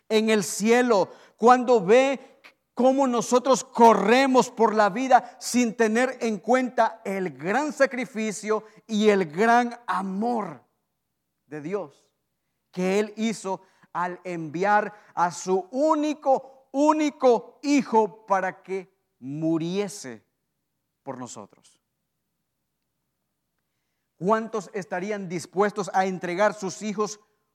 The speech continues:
por un hombre que ha cometido una traición?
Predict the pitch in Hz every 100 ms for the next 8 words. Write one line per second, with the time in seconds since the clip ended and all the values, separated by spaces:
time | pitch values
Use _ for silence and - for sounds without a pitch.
0 | _ - 233 254 269 285 302 294 240 175
1 | 117 - _ _ _ - 190 208 202 185
2 | 175 196 185 175 160 _ _ 170 165 -
3 | 147 - 123 110